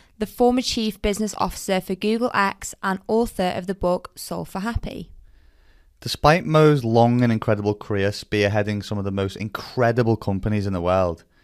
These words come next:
Speaker 2: he struggled to find true happiness in his life.
Speaker 1: Mo is the creator of the Happiness Formula, which we explore in today's conversation over a few laughs, smiles, and even tears.
Speaker 2: This is truly one of the most inspirational conversations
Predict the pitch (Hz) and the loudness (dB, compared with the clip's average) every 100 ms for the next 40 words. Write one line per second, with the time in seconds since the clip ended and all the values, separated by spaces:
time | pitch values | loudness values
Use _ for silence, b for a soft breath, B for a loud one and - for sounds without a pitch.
0 | b b 120 - 120 127 127 107 101 107 | b b -6 -4 -2 -2 -2 0 0 -2
1 | - 98 92 - 107 101 104 90 87 92 | -4 -2 -2 -2 -6 -4 -4 0 2 0
2 | - - _ - - - - - 240 254 | -2 -14 _ -20 -20 -20 -16 -4 0 2
3 | 277 311 302 277 240 220 - 202 - 196 | 0 -6 -6 -4 -2 -2 -4 -6 -4 -6
4 | 190 202 202 202 185 - 185 180 175 165 | -4 -2 0 0 -2 -6 -4 -4 -4 -4
5 | 90 160 - 214 - 226 220 - 208 214 | -4 -6 -4 -4 -2 -2 -4 -2 0 2
6 | 226 - 202 196 - 196 185 - 190 175 | 0 -4 -4 -4 -4 -6 -4 -4 -6 -4
7 | - 170 175 185 180 180 - 226 226 196 | -4 -4 -4 -4 -2 -4 -4 -4 0 0
8 | 190 - - 202 185 180 175 - 175 - | -2 -6 -10 -4 -2 -2 -2 -4 -6 -6
9 | 175 170 165 165 165 - - - - - | -6 -6 -6 -6 -8 -10 -12 -16 -20 -20
10 | - b b b b 120 151 - - - | -20 b b b b -4 -4 -6 -10 -4
11 | 123 120 131 113 95 101 110 104 104 104 | 0 2 2 2 -2 -4 -2 -2 -4 -6
12 | - - 117 120 - - 113 107 - 110 | -8 -4 -2 -4 -6 0 2 2 -2 -6
13 | - 104 101 98 95 - 104 95 | -4 -4 -4 -4 -4 -4 -8 -8